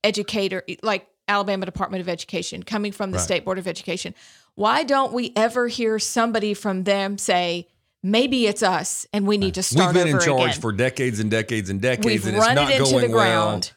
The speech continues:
Speaker 2: Maybe we did it.
Speaker 1: Maybe we trust our educators and we bring them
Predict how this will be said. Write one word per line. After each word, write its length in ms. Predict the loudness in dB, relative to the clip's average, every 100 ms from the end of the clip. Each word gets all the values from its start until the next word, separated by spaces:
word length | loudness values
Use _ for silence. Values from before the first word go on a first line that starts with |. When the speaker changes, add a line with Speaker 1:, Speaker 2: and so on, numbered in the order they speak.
| -4
Speaker 2:
Maybe 440 | 0 2 2 2
we 220 | 2 2 0
did 180 | -2 -6
it. 100 | -2
Speaker 1:
Maybe 360 | 2 4 4 2
we 180 | 0 0
trust 440 | 0 0 -2 -8 0
our 440 | 2 2 2 -4 _
educators 760 | -2 -2 0 0 0 -2 -4 -4
and 220 | -2 0
we 120 | -2 -2
bring 320 | 0 0 -2
them 500 | -4 0 0 0 -6